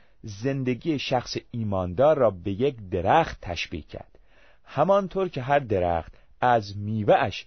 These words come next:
شناخته می‌شود، عمق ایمان و تسلیم یک مسیحی نیز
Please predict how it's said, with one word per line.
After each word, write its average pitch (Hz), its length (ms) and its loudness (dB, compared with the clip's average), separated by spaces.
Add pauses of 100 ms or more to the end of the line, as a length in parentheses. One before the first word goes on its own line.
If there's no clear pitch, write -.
(100)
شناخته 104 580 -2
می‌شود، 113 420 -6 (600)
عمق 202 480 2
ایمان 170 560 2 (260)
و 143 100 6 (140)
تسلیم 156 600 -4
یک 131 340 -2
مسیحی 101 640 -4
نیز 165 240 -2